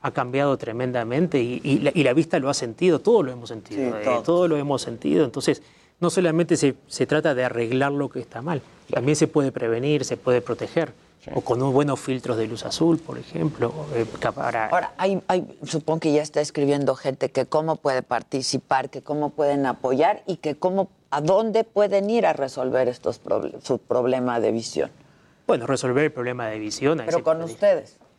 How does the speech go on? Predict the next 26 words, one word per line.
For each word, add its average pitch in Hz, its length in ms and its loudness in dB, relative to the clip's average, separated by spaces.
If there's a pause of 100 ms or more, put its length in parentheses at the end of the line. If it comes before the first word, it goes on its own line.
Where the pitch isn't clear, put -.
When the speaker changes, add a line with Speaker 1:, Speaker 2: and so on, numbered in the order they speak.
(220)
Speaker 1:
Co-, - 160 0 (160)
con 165 160 4
nosotros, 180 480 2
nosotros 156 580 0
no, 143 420 0
no, 139 160 -2
no 156 140 2
atendemos 143 540 0
directamente 127 640 -2
a - 20 0
la 127 60 -2
gente, 190 240 0
pero 113 220 -6
sí 143 120 -2
tenemos 139 380 0
una 113 160 0
red 127 220 0 (100)
amplísima 147 840 0
de, 104 180 -10
de, 101 160 -8
de - 140 -8
todos 135 300 2
los 110 100 0
mejores 117 540 0
op-, 123 140 -8 (180)
eh, 127 140 -8